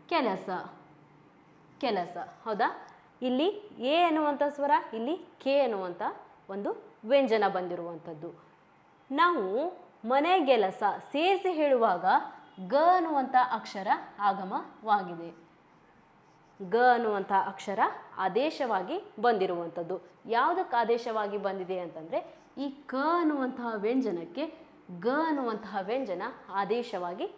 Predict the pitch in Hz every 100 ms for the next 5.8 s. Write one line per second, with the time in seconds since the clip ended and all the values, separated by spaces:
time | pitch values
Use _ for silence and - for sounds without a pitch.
0 | - 262 226 180 180 170 - 175 165 185
1 | - - - _ 233 240 247 240 392 -
2 | - - - 226 240 269 294 226 214 311
3 | - - 294 254 190 - 185 180 - 208
4 | 214 214 214 320 311 294 285 214 220 214
5 | 190 190 185 185 185 180 190 339